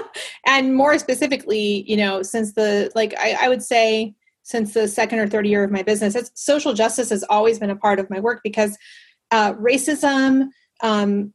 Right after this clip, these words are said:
the way people are showing up in this pandemic in ways that are really harmful to others, um, all of those things, those are capacity issues. Those are capacity issues. And so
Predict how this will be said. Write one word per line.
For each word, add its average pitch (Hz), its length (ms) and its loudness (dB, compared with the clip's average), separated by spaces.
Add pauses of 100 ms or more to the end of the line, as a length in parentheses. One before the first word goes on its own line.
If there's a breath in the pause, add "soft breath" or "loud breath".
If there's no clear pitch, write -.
(360)
the 233 140 2
way 254 240 2
people 269 260 0
are 240 120 2
showing 247 360 -2
up 226 160 -2
in 220 140 -2
this 214 180 -2
pandemic 240 640 0 (220)
in 220 300 0
ways 226 300 2
that 208 120 0
are 202 100 2
really 262 220 -2
harmful 233 480 -4
to 220 200 -6
others, 226 640 2 (360 soft breath)
um, 208 280 0
all 339 160 4
of 440 60 0
those 262 200 2
things, 269 220 0
those 269 160 0
are 381 80 2
capacity 226 680 -2
issues. - 600 -8 (800)
Those 294 140 2
are 349 80 0
capacity 320 540 0
issues. 196 560 -6 (480 loud breath)
And 254 180 0
so 269 540 0